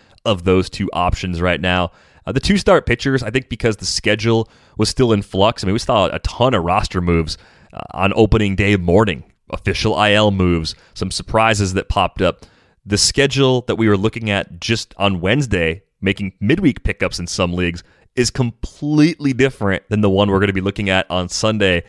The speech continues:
going into the first full week of the season. So I would definitely comb through the projected starters and try and see how many two-start pitchers might be available who weren't previously lined up for those two starts.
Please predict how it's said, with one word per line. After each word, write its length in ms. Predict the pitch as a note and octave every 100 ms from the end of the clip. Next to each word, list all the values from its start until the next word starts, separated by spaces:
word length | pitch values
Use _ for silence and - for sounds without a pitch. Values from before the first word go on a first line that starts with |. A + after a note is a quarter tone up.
| _ _
going 240 | G2+ G2+ G2+
into 140 | F#2+
the 60 | F#2
first 360 | - G2 F2+
full 200 | - F#2+
week 200 | F2+ F2
of 60 | D#2+
the 60 |
season. 360 | D#2+ F2 E2+ E2
So 140 | -
I 20 | F2+
would 140 | G2+
definitely 400 | A2 C3 C3 F#2
comb 360 | - A2+ A2 G2+
through 420 | G2+ G#2 F#2+ F#2 - - -
the 80 |
projected 440 | F#2 G2 G2+ - E2
starters 580 | - G2 A2 F#2 F2 - _ _ -
and 120 | F#2
try 200 | G#2 G#2
and 100 | F#2+
see 180 | - F#2+
how 140 | G2
many 180 | G2+ F2+
two-start 520 | - A2 - G2 E2
pitchers 460 | - - G2 E2+ - -
might 280 | F2+ A2 G2
be 100 | F#2
available 580 | F2 F#2 G2 F2 E2+ - -
who 80 | G#2+
weren't 320 | G#2 A#2+ -
previously 380 | - G#2 F#2 G2
lined 300 | F2 F2 F2+
up 160 | E2+ -
for 80 |
those 180 | D#2+ D2
two 140 | - D2
starts. 460 | - C#2+ - -